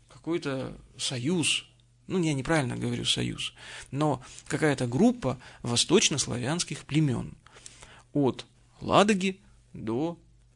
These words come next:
Черного моря, куда входили там целая группа племен, помните? Они упомянуты в повести временных лет. Это северяне, кривичи-радимичи, древляне,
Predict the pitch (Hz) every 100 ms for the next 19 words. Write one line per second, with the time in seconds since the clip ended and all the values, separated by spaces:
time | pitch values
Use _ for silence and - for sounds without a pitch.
0 | _ - 107 139 160 139 113 113 107 -
1 | - - _ _ 135 127 - 131 127 120
2 | - - - - - - - - - -
3 | 170 151 131 131 135 117 135 127 113 117
4 | - 160 127 - - - - - - 135
5 | 143 131 143 147 139 123 117 120 - -
6 | - 156 147 127 - 135 139 156 151 120
7 | 151 123 104 - - - 92 101 160 175
8 | 160 143 135 - - - - - - 170
9 | 175 131 123 117 113 131 156 143 127 -
10 | 123 120 - - - - 117 151 113 110
11 | 123 117 120